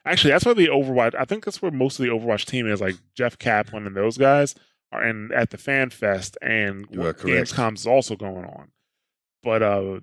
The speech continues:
Speaker 1: the Shooting Star cinematic was, um, I liked it. I, for some reason, I'm seeing a lot of, like,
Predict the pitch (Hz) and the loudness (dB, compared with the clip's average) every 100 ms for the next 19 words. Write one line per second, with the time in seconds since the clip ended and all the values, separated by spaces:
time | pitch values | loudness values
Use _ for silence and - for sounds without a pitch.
0 | - 117 - 330 339 - 277 - 226 208 | -10 -6 0 0 2 4 4 4 0 2
1 | 202 196 185 139 127 135 127 123 123 131 | 4 4 4 2 4 4 4 2 -6 -16
2 | _ _ _ - 220 247 190 165 104 110 | _ _ _ 0 2 4 4 2 -2 0
3 | 123 147 - - - 170 - 277 285 233 | 0 0 -6 -10 -2 0 4 2 2 0
4 | 214 139 214 190 120 120 131 135 123 110 | 2 2 2 4 6 6 4 2 2 2
5 | 107 101 | 4 2